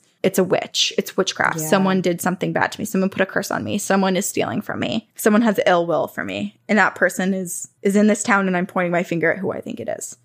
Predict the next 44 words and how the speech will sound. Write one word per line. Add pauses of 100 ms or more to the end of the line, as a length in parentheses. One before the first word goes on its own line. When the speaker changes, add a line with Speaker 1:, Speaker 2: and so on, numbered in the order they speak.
Speaker 2:
Yeah, (100)
yeah. (460)
Speaker 1:
<sighs>
Oh, (120)
man.
Speaker 2:
It's
curious
to
me,
and
I
know
I'm
not (360)
asking
you
specifically,
Corinne,
'cause
I
don't
know
the
answer,
but
more
just,
like,
I
need
to
do
research
on
this
myself,
and
if
people
know,
let
us
know. (320)
Like,